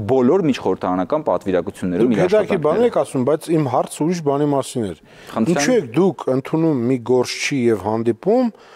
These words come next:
Speaker 2: որը հայտարարում է Ադրբեջան և Թուրքիան
Speaker 1: Գիտեք,
Speaker 2: մեր թշնամին չէ, չէ՞ որ դա
Speaker 1: տեսեք,
Speaker 2: մեսիջ է։
Speaker 1: տեսեք, ա, ա, Պետրոս, ես հիմա նորից եմ ասում, մարդիկ, գիտնականները, ա, վերլուծաբանները, մասնավոր անձինք, ովքեր որ չեն հանդիսանում պաշտոնյաներ,
Speaker 2: Մհմ։
Speaker 1: նրանք կարող են ունենալ տարբեր,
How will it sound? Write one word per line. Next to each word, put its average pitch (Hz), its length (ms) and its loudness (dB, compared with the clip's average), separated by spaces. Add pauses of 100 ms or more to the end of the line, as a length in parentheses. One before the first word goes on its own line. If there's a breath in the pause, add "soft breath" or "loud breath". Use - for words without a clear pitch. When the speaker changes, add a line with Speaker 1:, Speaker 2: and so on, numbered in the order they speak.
(360 loud breath)
Speaker 2:
որը 175 240 4
հայտարարում 131 500 2
է 202 120 2
Ադրբեջան 123 640 0
և 131 100 0
Թուրքիան 101 240 -4
Speaker 1:
Գիտեք, 165 240 2
Speaker 2:
մեր 160 120 2
թշնամին 143 360 -2
չէ, 120 80 0
չէ՞ 127 160 2
որ 226 80 2
դա - 0 -
Speaker 1:
տեսեք, 180 220 0
Speaker 2:
մեսիջ 139 260 -4
է։ 101 140 -6
Speaker 1:
տեսեք, 120 340 -2
ա, 95 160 0
ա, 95 400 2 (160)
Պետրոս, 120 340 0
ես 135 300 2
հիմա 135 180 4 (380 loud breath)
նորից 117 320 0
եմ 110 120 0
ասում, 73 300 -6 (400 loud breath)
մարդիկ, 120 600 -2 (100)
գիտնականները, 113 840 0 (440 loud breath)
ա, 92 180 -2 (540)
վերլուծաբանները, 107 1120 0
մասնավոր 160 580 0
անձինք, 123 380 0
ովքեր 110 260 -4
որ 98 120 -2
չեն 160 200 -4
հանդիսանում 92 540 -6
պաշտոնյաներ, 85 720 -6
Speaker 2:
Մհմ։ - 100 -4
Speaker 1:
նրանք 175 160 -2
կարող 190 240 0
են 180 100 -4
ունենալ 160 380 -4
տարբեր, 156 460 2